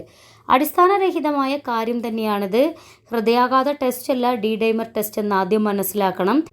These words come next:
രക്തത്തിലെ അസാധാരണമായ ഫൈബ്രിൻ ഡിഗ്രഡേഷൻ ഉൽപ്പന്നങ്ങളുടെ അളവ് കണ്ടെത്തുന്നതിനുള്ള, അതായത് രക്തം കട്ട പിടിക്കുന്നതുമായി ബന്ധപ്പെട്ട ടെസ്റ്റാണിത്.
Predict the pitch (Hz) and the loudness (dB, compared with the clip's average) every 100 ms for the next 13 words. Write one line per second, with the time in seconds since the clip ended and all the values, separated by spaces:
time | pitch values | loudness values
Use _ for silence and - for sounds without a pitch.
0 | 240 254 254 - 302 311 320 330 - 262 | 2 2 2 0 0 2 4 4 4 4
1 | 254 254 269 285 269 254 247 269 - 226 | 4 2 0 2 2 2 2 0 0 0
2 | 220 202 247 294 - 196 202 180 220 220 | 2 0 0 0 -4 -8 -6 -2 0 0
3 | 233 254 254 226 233 226 214 208 214 - | 0 0 -2 -2 -2 0 0 2 2 2
4 | 185 185 233 240 208 208 214 202 196 190 | 2 2 -2 -2 -2 -2 -4 -4 -2 0
5 | 185 180 226 277 - _ _ - 220 233 | 0 2 2 0 -12 _ _ 0 2 4
6 | 277 247 208 - 277 269 220 262 254 240 | 2 0 -2 -4 -2 0 0 0 -2 -2
7 | 240 233 226 220 220 196 190 208 196 175 | -4 -4 0 0 2 0 0 -2 -2 -2
8 | 226 247 196 196 - 196 180 175 | -4 -2 -4 -4 -2 0 0 2